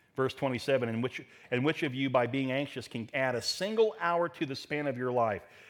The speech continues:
And why are you anxious about clothing? Consider the lilies of the field, how they grow. They neither toil, uh, toil nor spin. And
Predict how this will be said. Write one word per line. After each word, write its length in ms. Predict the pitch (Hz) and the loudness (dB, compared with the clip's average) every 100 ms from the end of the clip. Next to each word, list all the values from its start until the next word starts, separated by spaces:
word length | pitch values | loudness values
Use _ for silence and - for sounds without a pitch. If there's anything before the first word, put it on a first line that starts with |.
| - | -4
And 220 | - 131 131 | 2 4 6
why 260 | 160 190 | 6 4
are 160 | 202 160 | 4 2
you 180 | 151 160 | 0 -2
anxious 420 | 151 156 160 - | -4 -4 -6 -2
about 240 | 147 151 | 0 0
clothing? 400 | - 175 208 131 | 0 0 0 0
Consider 400 | 107 123 - 175 | -4 -6 -4 0
the 80 | 160 | 2
lilies 320 | 156 170 175 | 2 2 -2
of 60 | 156 | -4
the 60 | 151 | -6
field, 480 | - 185 170 101 - - - | -4 0 2 0 -8 -20 -2
how 160 | 156 | 2
they 160 | 156 151 | 2 2
grow. 460 | 131 147 175 151 | 2 2 4 4
They 260 | 117 139 143 - - | 4 2 0 -6 -2
neither 320 | 143 151 147 | 2 2 2
toil, 600 | 143 - 165 180 190 - 151 | -4 -2 0 2 2 -2 -2
uh, 140 | 139 139 | -2 -2
toil 440 | - 185 202 214 | 2 4 4 2
nor 280 | 190 165 175 | 2 4 4
spin. 480 | 165 - 208 220 151 | 2 -6 -6 -2 -2
And 200 | 123 | -2